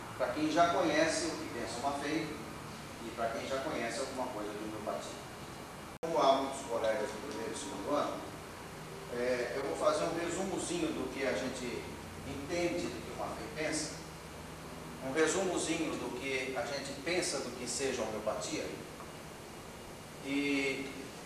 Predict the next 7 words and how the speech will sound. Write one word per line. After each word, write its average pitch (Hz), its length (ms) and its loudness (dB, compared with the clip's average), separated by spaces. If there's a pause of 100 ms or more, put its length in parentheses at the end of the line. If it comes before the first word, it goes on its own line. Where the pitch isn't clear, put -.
(540)
aí 131 200 6
vou 160 160 4
tentar 139 320 4
relacionar - 500 2
as 113 120 2
duas 110 220 2
coisas. - 260 -4